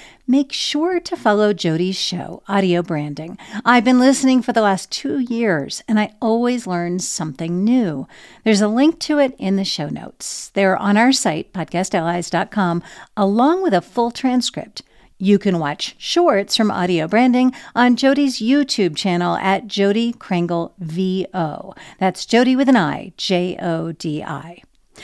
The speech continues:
At the end of every episode, I give you a few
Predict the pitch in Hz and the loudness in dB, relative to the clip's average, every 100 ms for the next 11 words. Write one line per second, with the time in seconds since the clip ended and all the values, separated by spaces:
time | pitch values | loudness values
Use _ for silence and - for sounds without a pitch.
0 | - - - 214 302 - 247 311 330 320 | -18 -12 -4 -2 -2 2 4 6 6 4
1 | 240 208 233 196 143 160 - - - - | 4 4 0 -2 -4 -6 -10 -12 -14 -4
2 | 214 202 196 196 170 170 170 - 240 254 | 2 2 4 0 -2 -4 -6 -8 -2 0
3 | 254 254 | -2 -4